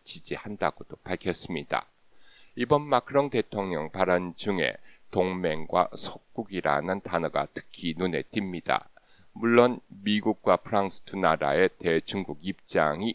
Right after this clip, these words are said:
일치하지만 이 단어들이 뜻하는 것처럼 양국 간 약간의 온도 차이를 느낄 수 있습니다. 이를 두고 일부 전문가들은 중국이 공들인 미국과 유럽 연합의 갈라치기가 일단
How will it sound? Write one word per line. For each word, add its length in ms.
일치하지만 1000
이 280
단어들이 800
뜻하는 420
것처럼 640
양국 600
간 240
약간의 580
온도 340
차이를 540
느낄 300
수 180
있습니다. 640
이를 260
두고 420
일부 460
전문가들은 880
중국이 420
공들인 600
미국과 640
유럽 320
연합의 760
갈라치기가 880
일단 520